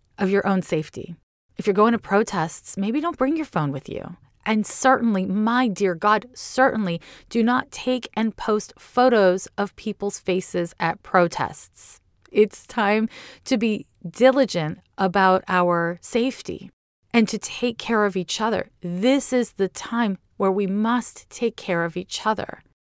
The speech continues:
because it's not just about you. It's not just about me. Not having body autonomy means you are a second-class citizen, right? It means you don't have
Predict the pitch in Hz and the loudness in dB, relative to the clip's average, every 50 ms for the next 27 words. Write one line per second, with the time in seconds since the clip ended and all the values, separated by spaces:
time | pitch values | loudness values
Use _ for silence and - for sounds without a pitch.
0 | _ _ _ - 226 220 240 196 220 214 - 220 220 240 - - 214 175 - 175 | _ _ _ -2 0 0 2 2 0 0 0 2 0 2 2 0 -2 -2 -4 -4
1 | 160 151 143 - - - - - 180 190 185 _ _ _ _ _ _ _ _ _ | -6 -6 -6 -6 -6 -10 -10 -10 -12 -14 -16 _ _ _ _ _ _ _ _ _
2 | _ _ _ - 196 185 226 214 202 - 208 185 - - 175 165 160 160 - 185 | _ _ _ -4 -2 0 0 0 0 0 -2 -2 -2 -2 -4 -4 -4 -2 -2 -2
3 | 202 175 151 175 - _ _ _ _ _ _ _ _ _ _ _ _ _ _ _ | -4 -4 -4 -8 -10 _ _ _ _ _ _ _ _ _ _ _ _ _ _ _
4 | _ _ - 196 190 226 262 302 330 262 - - 247 208 226 208 185 165 180 190 | _ _ -2 0 4 4 6 4 4 4 4 4 4 4 4 2 2 2 2 2
5 | 196 180 160 - - - - 220 214 208 180 - - - 165 - _ _ _ _ | 2 0 -2 -6 -4 -2 -2 0 0 -2 -4 -6 -8 -10 -12 -14 _ _ _ _
6 | _ _ 214 220 240 254 247 233 - - _ _ _ _ - 190 214 226 220 214 | _ _ 2 4 6 6 6 4 2 -4 _ _ _ _ -6 -2 2 4 4 6
7 | 202 202 196 190 - - _ _ _ _ _ - 202 - - 233 208 - 233 202 | 6 6 4 4 2 -2 _ _ _ _ _ -6 -4 -2 0 0 0 0 -2 -4
8 | 170 - 185 165 - - - 180 175 170 - - - - 160 - _ _ _ _ | -2 0 0 0 0 0 -2 -2 -2 -2 -4 -8 -12 -14 -16 -18 _ _ _ _
9 | _ _ _ _ _ _ _ _ _ - 165 160 165 190 - - _ _ _ - | _ _ _ _ _ _ _ _ _ -4 -2 -2 -2 -4 -8 -12 _ _ _ 0
10 | 214 208 240 240 226 208 208 - - - - - - _ _ _ - 175 185 240 | 2 4 6 6 6 4 2 -2 -6 -12 -20 -20 -20 _ _ _ -2 2 4 4
11 | 269 247 254 240 208 180 202 220 220 202 175 | 6 6 4 4 2 0 -2 -2 -2 -2 -4